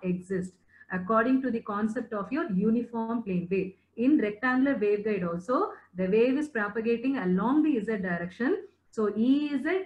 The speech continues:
H Z is zero. So out of six components, if you see here, we have written only four components. That is the reason.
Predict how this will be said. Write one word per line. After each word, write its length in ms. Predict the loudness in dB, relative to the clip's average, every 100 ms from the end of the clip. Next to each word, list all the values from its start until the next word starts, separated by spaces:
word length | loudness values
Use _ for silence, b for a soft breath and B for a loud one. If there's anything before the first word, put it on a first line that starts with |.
| -4
H 180 | -4 0
Z 80 | -2
is 420 | 0 0 0 0
zero. 380 | 0 2 0 -8 _ b b
So 220 | -2 0 0
out 100 | -2
of 100 | -2
six 240 | -2 -2 -2
components, 560 | 0 0 0 0 -2 -4 -16 -12
if 120 | -4
you 140 | -4
see 300 | -2 0 0
here, 260 | 0 0 0
we 120 | -2
have 140 | -2 -4
written 280 | -4 -2
only 260 | 0 2 0
four 300 | 0 2 2
components. 540 | 0 -2 0 -2 -4 -6
That 220 | -4 -2 -2
is 160 | -2
the 120 | -2
reason. 600 | 0 0 -2 -2 -2 -2